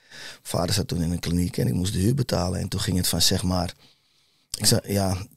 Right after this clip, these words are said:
ik zou niet zeggen spelende wijs, maar toen werd het serieus omdat ik de huur en zo moest betalen. En, eh, ja, gaandeweg, eh, je wordt steeds groter. En, eh, ik werd dan, zeg maar, op mijn twintigste was ik echt wel professioneel al.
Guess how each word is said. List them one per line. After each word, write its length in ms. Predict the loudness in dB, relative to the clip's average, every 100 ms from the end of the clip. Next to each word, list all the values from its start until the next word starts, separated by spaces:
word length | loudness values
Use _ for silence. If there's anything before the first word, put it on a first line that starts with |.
| _ _ _ _
ik 100 | _ 6
zou 100 | 6
niet 80 |
zeggen 200 | 6 4
spelende 420 | 4 4 4 4 4
wijs, 280 | 2 2
maar 240 | 2 0 2
toen 140 | 2
werd 120 | 2
het 80 | 4
serieus 440 | 2 2 2 2 2
omdat 140 | 2
ik 60 | 2
de 60 |
huur 200 | 4 6
en 80 | 6
zo 180 | 4 2
moest 160 | 0 -2
betalen. 460 | -4 -4 -4 -8 -12 -20 _ _ _ _ _ _
En, 300 | 0 4 4
eh, 720 | 4 0 -2 -2 -4 -4 -6 -8 -12 -18
ja, 280 | -8 -6 -4 -6
gaandeweg, 760 | -4 -2 0 2 2 0 0 0
eh, 160 | 0
je 60 | 0
wordt 160 | 2
steeds 420 | 2 4 2 4 4
groter. 580 | 2 0 0 0 -2 -2
En, 260 | -2 -4
eh, 440 | -4 -6 -8 -10 -8
ik 60 | -2
werd 180 | -2
dan, 120 | 0 0
zeg 200 | 0 0
maar, 220 | 0 -2
op 320 | -6 -12 -12
mijn 120 | -16 -20 _ _ _ -4
twintigste 500 | 0 2 2 2 0
was 140 | -2
ik 80 | -2
echt 120 | -4
wel 100 | -6
professioneel 640 | -8 -6 -4 -2 -2 -2 -2
al. 200 | -4 -8